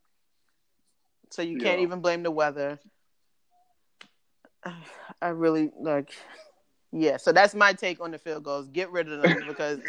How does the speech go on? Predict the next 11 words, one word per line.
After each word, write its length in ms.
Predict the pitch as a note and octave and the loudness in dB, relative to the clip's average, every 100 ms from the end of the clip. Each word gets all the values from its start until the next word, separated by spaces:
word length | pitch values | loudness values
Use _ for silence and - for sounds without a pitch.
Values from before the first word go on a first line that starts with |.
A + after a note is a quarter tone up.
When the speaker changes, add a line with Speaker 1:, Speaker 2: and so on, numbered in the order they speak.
| - C5 - - - - _ - - - _ _ - | 4 6 4 2 2 -4 _ 0 2 2 _ _ -4
Speaker 2:
<laughs> 180 | C#4+ B3 _ _ _ _ | 0 0 _ _ _ _
Speaker 1:
it's 140 | F3+ E3 | -20 -14
pointless. 580 | - G3 D#3+ C#3 B2+ - C4+ - _ _ _ _ _ - | -2 0 0 -2 -4 -6 -4 -4 _ _ _ _ _ -18
Pointless. 460 | - D3 - - - | -12 -12 -12 -20 -14
Completely 440 | - D3+ - D#3+ | -6 -4 -2 -2
pointless. 520 | - C3+ - D3 - _ _ _ _ _ _ _ _ _ _ _ _ _ _ _ - | -4 -6 -6 -8 -10 _ _ _ _ _ _ _ _ _ _ _ _ _ _ _ 4
Speaker 2:
I 140 | G3 | 6
wanna, 220 | B3 D4+ B3 | 8 8 8
uh, 320 | G3+ G3 F#3 E3+ - | 8 6 2 -2 -10
right 240 | D3+ G3 G#3+ | 2 2 2
quick, 300 | - F3 | 0 0